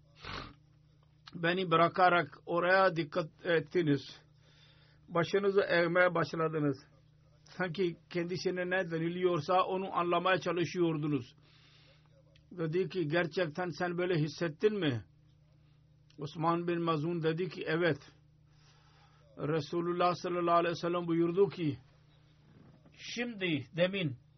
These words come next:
Allahu Teala'nın elçisi bana geldi." mesaj getirdi.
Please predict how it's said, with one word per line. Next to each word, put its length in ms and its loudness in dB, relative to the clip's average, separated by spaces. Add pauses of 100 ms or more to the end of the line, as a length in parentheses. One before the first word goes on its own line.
(760)
Allahu 360 0
Teala'nın 480 0
elçisi 520 -8
bana 200 0
geldi." 460 -2 (380)
mesaj 480 4
getirdi. 560 -4